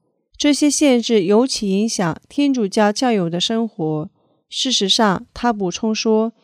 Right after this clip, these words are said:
与以前相比，可以进入教堂的人数有所减少。我记得上世纪八十、九十年代，有人用“宗教热”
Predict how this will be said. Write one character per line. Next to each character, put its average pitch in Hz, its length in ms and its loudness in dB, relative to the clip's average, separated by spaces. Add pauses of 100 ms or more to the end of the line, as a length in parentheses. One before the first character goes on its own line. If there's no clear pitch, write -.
(300)
与 240 120 0
以 240 200 0
前 226 200 0
相 269 360 2
比， 180 400 -4
可 - 160 -2
以 247 100 2
进 277 240 0
入 269 180 0
教 254 240 0
堂 202 200 -4
的 196 100 -2
人 175 220 -2
数 202 320 -4
有 180 200 -2
所 208 220 -2
减 170 260 -2
少。 175 320 -4 (420)
我 233 120 4
记 269 160 2
得 226 180 8
上 254 300 2
世 247 180 -2
纪 220 240 -2
八 262 280 0
十、 196 320 -4
九 185 200 -2
十 220 160 -4
年 170 240 0
代， 175 300 0 (300)
有 214 180 4
人 208 180 4
用 240 380 0
“宗 285 260 0
教 262 240 2
热” 208 340 0